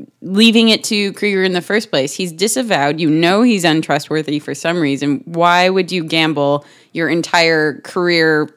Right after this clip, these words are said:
fate of the world, all the lives of those people on that list? Why would you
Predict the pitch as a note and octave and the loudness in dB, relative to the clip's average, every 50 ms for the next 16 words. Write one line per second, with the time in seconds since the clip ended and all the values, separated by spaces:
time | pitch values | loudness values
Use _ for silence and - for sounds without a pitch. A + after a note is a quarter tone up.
0 | _ _ _ - - - F3+ D#3+ D#3+ D3+ D#3 D#3+ D#3 D3+ D#3 D3+ D3+ D3 D3 C#3+ | _ _ _ -16 -6 -2 0 0 0 0 -2 -2 0 0 2 4 4 2 2 2
1 | - D#3+ E3 D#3+ D3+ D#3 D3+ D3 C#3 C#3+ D3 C#3+ D3 D3+ D3 D#3+ D#3 D3 D3+ D#3 | 0 0 0 0 0 -2 -2 -2 -2 0 0 2 2 0 -2 -4 -6 -4 -2 -4
2 | D3+ - - D#3 D3 - D3 D3 C#3+ C#3 C#3 C#3 C#3 C3 - - _ - - D3 | -4 -4 -6 -6 -4 -2 0 0 2 2 2 0 0 -2 -4 -8 _ -4 -2 0
3 | D#3+ D3 C#3+ C#3 C3+ - - F#3 G3+ E3 D3 D#3 - - - _ _ _ _ _ | 0 0 0 -2 -4 -4 -2 0 2 2 2 0 -4 -8 -16 _ _ _ _ _
4 | _ _ _ _ _ _ _ _ _ _ _ _ _ _ - D#3+ D#3 D#3+ F3 F3 | _ _ _ _ _ _ _ _ _ _ _ _ _ _ -6 -4 -4 -4 -4 -6
5 | F3 F3+ E3+ D3+ | -8 -10 -10 -12